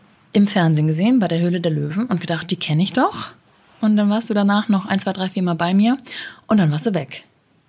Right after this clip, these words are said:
Und <laughs> rückblickend weiß ich jetzt, dass du dann sozusagen das zweite Mal schwanger warst, nämlich mit deiner Selbstständigkeit,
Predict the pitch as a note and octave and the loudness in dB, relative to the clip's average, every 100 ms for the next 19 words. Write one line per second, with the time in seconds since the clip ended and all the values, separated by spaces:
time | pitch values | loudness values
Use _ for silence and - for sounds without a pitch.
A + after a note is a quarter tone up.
0 | _ _ - F#3 G3+ A3 A#3 A#3 B3 A#3 | _ _ 2 4 2 0 0 2 4 4
1 | A3 F4 A3 F#3+ B3+ A4+ - G#3 - A3 | 4 4 2 2 0 -2 -4 -4 -2 0
2 | A3+ G3 F3+ F3 A3 F#4+ - - - - | 0 2 2 4 4 2 -8 -12 -14 -18
3 | - A3+ A3+ A3 A3+ G#3 - F#3+ A3 F#3 | -4 -2 0 0 2 0 -2 0 2 2
4 | E3 E3 - - E3 E3 E3+ G3+ - F3+ | 2 0 -4 -2 -2 0 0 -2 0 0
5 | F#3+ G3+ G3 G3 F#3 F3 D3+ D3+ - D3+ | 0 0 0 2 2 2 0 -2 -4 -6
6 | D3+ - G3+ F4+ | -4 -2 -2 -2